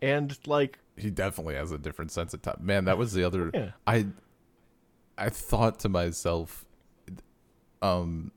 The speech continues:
Speaker 2: in the epilogue when he meets everybody, like, all of his friends again after five years or whatever,
Speaker 1: Mm-hmm.
Speaker 2: uh, when they stop by while he's training and shit, and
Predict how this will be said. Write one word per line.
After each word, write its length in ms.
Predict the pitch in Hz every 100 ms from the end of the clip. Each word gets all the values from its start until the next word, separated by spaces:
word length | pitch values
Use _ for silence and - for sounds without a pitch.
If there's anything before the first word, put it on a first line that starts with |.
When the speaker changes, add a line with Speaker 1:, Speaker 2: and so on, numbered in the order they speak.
| _
Speaker 2:
in 140 | 104 104
the 120 | -
epilogue 580 | 95 95 87 78 73 82
when 140 | 85
he 120 | 98 90
meets 360 | 85 87 -
everybody, 440 | 85 85 85 85 82
like, 220 | 85 85
all 140 | 82
of 60 | 82
his 140 | 82
friends 280 | - 85 85
again 260 | 87 78 78
after 300 | 73 - -
five 320 | - - 76
years 280 | - - 82
or 40 | -
whatever, 480 | - - - - - _ _ _ _ _ _ _
Speaker 1:
Mm-hmm. 360 | 90 85 78 -
Speaker 2:
uh, 120 | 80
when 120 | 78
they 120 | 82 82
stop 340 | - 71 67
by 160 | 76 82
while 160 | 73
he's 220 | 76 76
training 400 | - 90 80 78 76
and 120 | 80
shit, 260 | - - - - - - _ _ _
and 600 | 98 92 90 90 85 80